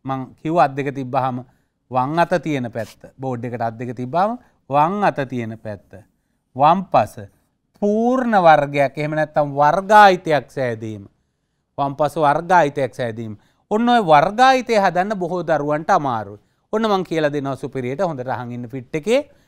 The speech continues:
මේ r වර්ග පදෙන් r ගන්න. මේ ඊළඟට දෙවෙනියට තියෙන ලකුණ ධන නම් ධන දාන්න. ඍණ තිබුණොත් ඍණ දාන්න. අතන දෙකේ වර්ගයෙන්,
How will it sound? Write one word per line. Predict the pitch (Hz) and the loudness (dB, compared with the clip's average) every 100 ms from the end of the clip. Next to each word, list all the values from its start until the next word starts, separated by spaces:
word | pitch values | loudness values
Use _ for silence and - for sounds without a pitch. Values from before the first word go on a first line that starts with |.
| _ _ _ _ _ _ _ _ - | _ _ _ _ _ _ _ _ -2
මේ | 247 202 180 208 | 2 4 6 6
r | 240 226 | 4 4
වර්ග | 156 160 185 185 | 6 6 2 -4
පදෙන් | 208 208 202 247 294 269 - 160 156 147 | 0 0 0 -2 -2 -4 0 2 4 4
r | 143 151 | 2 2
ගන්න. | 208 185 139 143 156 214 240 - _ _ _ _ _ - | 4 4 2 -2 -2 2 2 0 _ _ _ _ _ -8
මේ | 185 233 | -4 -2
ඊළඟට | 202 185 190 202 | -2 0 0 -2
දෙවෙනියට | 165 160 180 180 180 | -2 -2 0 -2 -4
තියෙන | 185 185 | -6 -4
ලකුණ | 170 143 - 165 160 | 0 0 0 -6 -2
ධන | 127 131 156 | -2 -2 -2
නම් | 226 269 | -2 0
ධන | 196 147 127 | 4 4 2
දාන්න. | 117 107 104 104 101 - _ _ _ 147 | -2 -2 -2 -8 -16 -20 _ _ _ -6
ඍණ | 185 185 | -4 -2
තිබුණොත් | 190 233 226 | -2 -2 -2
ඍණ | 190 151 120 | -2 -2 -2
දාන්න. | 117 104 104 98 _ _ _ _ _ _ _ _ _ _ _ _ _ - | -4 -4 -10 -18 _ _ _ _ _ _ _ _ _ _ _ _ _ -4
අතන | 175 226 226 | -2 -2 -2
දෙකේ | 165 165 - 233 254 | -2 -2 -2 0 2
වර්ගයෙන්, | 220 180 190 202 190 139 113 110 | 4 6 4 2 0 0 -2 -8